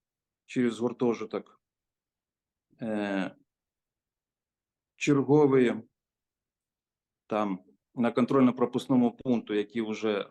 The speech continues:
стояли представники Російської Федерації, визвали черговий підрозділ, намагались,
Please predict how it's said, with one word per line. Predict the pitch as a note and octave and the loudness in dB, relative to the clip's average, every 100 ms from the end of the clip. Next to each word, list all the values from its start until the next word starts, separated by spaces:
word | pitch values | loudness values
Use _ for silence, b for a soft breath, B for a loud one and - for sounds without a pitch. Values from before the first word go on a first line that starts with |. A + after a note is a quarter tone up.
| - | -16
стояли | - A2 A2 G#2+ G#2 - - - - - - | -4 -2 0 0 -2 -4 -12 -20 -20 -20 -12
представники | - A2+ A#2+ A2+ A2 A2+ | -6 -2 0 0 0 2
Російської | G#2+ A#2+ A2 C3 | 0 -2 -8 -8
Федерації, | C#3+ D3 E3+ D#3+ C#3+ B2 | -4 -2 0 -2 -2 0
визвали | C3+ A#2+ A#2 A2 | 0 0 -2 -4
черговий | G#2+ A#2+ A#2+ A#2 | -4 -2 -2 -2
підрозділ, | C#3+ E3+ F#3 C#3+ C#3+ B2+ _ _ _ _ - | -4 0 0 0 -4 -4 _ _ _ _ -6
намагались, | B2 B2+ B2+ B2 A2+ - | -4 -2 0 0 0 -4